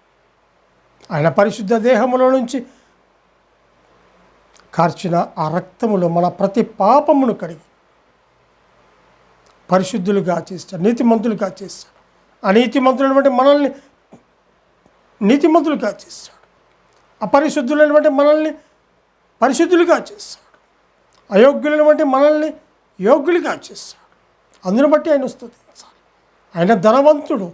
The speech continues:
ఐశ్వర్యవంతుడు, ఆయన ఆకాశమును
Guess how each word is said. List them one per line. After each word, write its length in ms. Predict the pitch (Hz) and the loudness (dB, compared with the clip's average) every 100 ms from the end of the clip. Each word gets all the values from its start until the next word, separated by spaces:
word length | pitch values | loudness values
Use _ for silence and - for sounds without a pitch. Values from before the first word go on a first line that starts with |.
| _ _ _ | _ _ _
ఐశ్వర్యవంతుడు, 920 | 220 240 - 311 320 320 302 233 202 175 _ _ _ _ _ _ _ _ - | -6 -6 0 2 2 0 0 -2 -10 -10 _ _ _ _ _ _ _ _ -6
ఆయన 360 | 170 180 175 165 165 - _ _ - | -2 0 2 0 -2 -6 _ _ -4
ఆకాశమును 840 | 170 170 220 240 240 247 226 220 | -4 2 4 4 0 -2 -2 -4